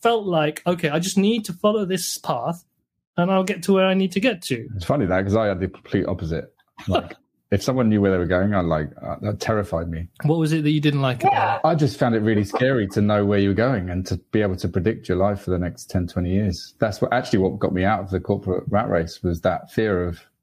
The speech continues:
Speaker 2: predictability, of, actually, I can see what my life will look like. And maybe because the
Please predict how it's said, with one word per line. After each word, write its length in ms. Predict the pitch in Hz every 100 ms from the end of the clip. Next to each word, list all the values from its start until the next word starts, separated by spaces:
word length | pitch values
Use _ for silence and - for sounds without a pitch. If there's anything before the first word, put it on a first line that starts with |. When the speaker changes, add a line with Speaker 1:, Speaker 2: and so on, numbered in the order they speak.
| _ -
Speaker 2:
predictability, 880 | - 98 101 85 110 101 - 80 76 _ _ _ -
of, 300 | 95 85 - -
actually, 480 | 101 82 95 85 82
I 100 | 92
can 140 | 95
see 420 | 87 98 87 85 - _ _ _ _ -
what 120 | 98
my 100 | 90
life 240 | 90 87
will 80 | 92
look 120 | 92
like. 200 | 82 82
And 100 | 110
maybe 220 | 127 113
because 380 | 90 92 101 85
the 180 | 98 80